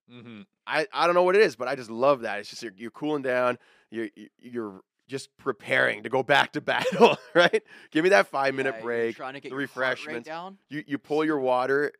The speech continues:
Speaker 2: out of the, that snowbank. It's got a little bit of slush in it. It's like, "Oh, that's refreshing," right? Yeah,
Speaker 3: It's a
Speaker 2: that
Speaker 3: great
Speaker 2: moment.
Speaker 3: pick.
Speaker 2: Give me that five.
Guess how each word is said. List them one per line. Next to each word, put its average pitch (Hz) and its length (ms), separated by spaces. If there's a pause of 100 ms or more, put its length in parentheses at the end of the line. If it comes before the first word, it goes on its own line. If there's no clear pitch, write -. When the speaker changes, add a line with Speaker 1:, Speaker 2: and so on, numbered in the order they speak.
Speaker 2:
out 127 160
of 120 80
the, 110 320
that 101 100
snowbank. 127 600
It's 117 100
got 117 120
a - 20
little 117 140
bit 104 100
of 90 60
slush - 440
in 123 100
it. 127 120
It's 107 160
like, 104 100
"Oh, 110 180
that's 95 200
refreshing," 80 540
right? 98 140
Yeah, 135 100
Speaker 3:
It's - 20
a 107 60
Speaker 2:
that 143 100
Speaker 3:
great 117 140
Speaker 2:
moment. 82 180
Speaker 3:
pick. 123 100
Speaker 2:
Give 151 80
me 185 60
that 165 140
five. 127 200